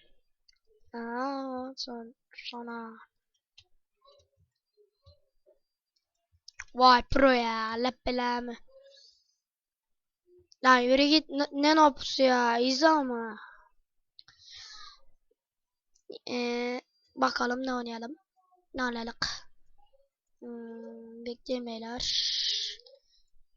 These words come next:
Ne oynayalım? Şey oynayacağız. Neydi lan? Böyle uçuyorsun ya. Birbirinizi vurmaya çalışıyorum. A M X. Notch.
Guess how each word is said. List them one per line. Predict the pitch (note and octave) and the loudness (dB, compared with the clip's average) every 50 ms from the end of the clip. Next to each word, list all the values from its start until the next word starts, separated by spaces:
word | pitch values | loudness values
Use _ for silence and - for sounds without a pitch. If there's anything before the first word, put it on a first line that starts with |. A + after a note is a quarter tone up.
| - - _ _ _ - - | -20 -20 _ _ _ -20 -14
Ne | C#4 B3+ B3+ B3+ | -10 -8 -6 -6
oynayalım? | B3 B3 B3 B3 A#3+ A#3+ A#3+ A#3+ A#3+ A#3 A#3+ B3 B3 B3+ B3+ B3+ B3+ B3+ B3+ B3+ D4+ _ _ _ _ _ _ _ - _ _ _ A4 A#4 B4+ C5 C#5 | -4 -6 -6 -8 -8 -8 -8 -8 -8 -6 -4 -2 -2 -2 -2 -2 -2 -2 -4 -6 -8 _ _ _ _ _ _ _ -20 _ _ _ _ -20 -14 -4 0
Şey | - - C#4 | 2 4 4
oynayacağız. | C#4 C4+ B3+ B3 A#3+ A#3 A#3+ B3 B3+ - - - - - _ _ _ _ _ _ _ _ _ _ _ G#4+ G#4+ _ _ - - _ _ _ _ _ | 4 4 2 0 -2 -4 -4 -2 -2 0 0 0 0 -2 _ _ _ _ _ _ _ _ _ _ _ _ -20 _ _ -20 -20 _ _ _ _ _
Neydi | B3+ B3 A#3+ A#3+ B3+ C#4 C#4+ A#3+ C4+ C4 | -16 -14 -8 -2 2 2 2 2 2 2
lan? | B3+ B3 A#3+ A#3 | 2 2 6 6
Böyle | C4+ C4 C4+ | 6 6 6
uçuyorsun | C#4 C4 - - - D4 C#4+ C4+ B3+ | 2 6 6 8 8 8 6 6 0
ya. | B3 A#3+ - - - - - _ _ _ - | -4 -6 -6 -6 -8 -10 -14 _ _ _ -2
Birbirinizi | C#4 C4 B3 C4 C4 C4 - - - - C4+ C4 B3 C4 | -2 0 0 -2 -4 -4 -4 -4 -2 -2 0 0 0 0
vurmaya | B3+ C4 B3+ B3+ B3 B3 | 0 0 0 -2 -4 0
çalışıyorum. | - - A#3+ A#3 - - B3 A#3+ A#3 A3+ B3 - _ _ _ _ _ _ _ - _ _ - - - - - - - - | 0 -2 0 0 -4 -4 -4 -8 -10 -12 -16 -18 _ _ _ _ _ _ _ -20 _ _ -20 -20 -20 -20 -20 -18 -8 -2
A | G#3+ A#3+ A#3+ | 0 0 0
M | A#3+ A#3 A#3 A#3 A#3+ B3 C4 C4+ | 0 -4 -8 -6 -4 -2 -2 -2
X. | C4 - - - - - _ _ _ - _ _ _ - - | -2 -2 -4 -4 -6 -8 _ _ _ -20 _ _ _ -20 -16
Notch. | A#3+ A#3+ B3 B3 B3 B3 B3+ A#3+ A#3+ - | -12 -10 -6 -4 -4 -4 -4 -6 -8 -12